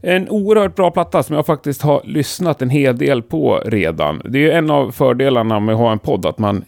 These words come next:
ibland får lyssna på saker lite innan alla andra. De har också releasefest imorgon i Stockholm. Skogen brinner är förband och, eh, det här går av stapeln i Slaktkyrkan.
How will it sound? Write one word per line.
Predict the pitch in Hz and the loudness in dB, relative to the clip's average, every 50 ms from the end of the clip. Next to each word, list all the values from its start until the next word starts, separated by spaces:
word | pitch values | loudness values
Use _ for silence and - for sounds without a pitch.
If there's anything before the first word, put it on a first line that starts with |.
| _ _ | _ _
ibland | 113 113 104 107 104 104 104 | -6 -2 -2 0 -2 -2 -2
får | - 113 | -2 0
lyssna | 107 104 104 - - 120 110 | 0 0 -2 -2 -4 -4 -4
på | - 101 | -4 -4
saker | - 120 107 104 - - 98 95 - 73 | -2 0 0 0 0 -2 -2 -2 -2 -2
lite | 104 110 - - 110 101 - - - | -2 -4 -2 0 0 -2 -2 0 0
innan | 143 127 113 107 107 123 127 120 101 92 90 - - - - - - - - | 0 2 2 2 0 2 0 0 0 -2 -4 -8 -12 -20 -20 -20 -20 -18 -10
alla | - - 127 127 131 | -2 0 2 2 2
andra. | 139 147 156 143 127 104 87 80 - - - - - - - - | 2 2 0 0 2 2 2 0 -2 -8 -18 -20 -20 -20 -20 -6
De | - 190 190 | -4 -2 0
har | 196 202 | 0 0
också | 202 - - 220 196 | 0 0 0 0 0
releasefest | 151 165 185 202 208 208 226 208 165 - - - - - - 240 247 - - - - - | 0 0 0 0 0 0 0 -2 -2 -4 -8 -10 -6 -2 0 0 0 0 -4 -4 -4 -2
imorgon | 180 175 165 156 147 | 0 2 2 2 0
i | 135 | 0
Stockholm. | - 151 135 - - 165 127 101 85 - - | 0 0 0 2 2 2 2 2 0 -4 -10
Skogen | - - - - 196 190 185 175 185 185 180 165 | -14 -8 -2 0 2 2 2 2 2 0 2 2
brinner | 185 214 220 208 202 190 | 2 2 2 2 2 2
är | 185 175 | 2 2
förband | - 196 185 170 165 160 185 185 185 180 170 160 | 4 4 4 4 4 4 2 2 2 0 -2 -4
och, | - - - 180 175 - - _ _ - | -4 -2 0 0 0 -2 -2 _ _ 0
eh, | 156 147 143 139 143 147 139 110 | 2 4 4 6 4 4 4 2
det | 87 104 143 156 | 2 2 0 2
här | 151 175 170 175 165 147 135 131 127 127 120 113 | 2 4 4 4 4 4 4 4 4 2 2 2
går | 117 131 143 139 127 | 2 2 4 4 4
av | 117 120 | 4 2
stapeln | - - - - 127 120 107 - - - 131 120 117 107 101 - - | -2 -2 0 2 2 2 0 -2 -4 -2 0 0 0 -2 -4 -6 -6
i | 107 117 113 - | -4 -4 -4 -4
Slaktkyrkan. | - - - - - 160 165 165 - - - - - - 247 254 214 - - - - 60 62 - | -4 -6 -6 -6 -4 -2 0 -2 -2 -4 -10 -8 -4 0 2 2 2 0 0 -4 -10 -10 -10 -12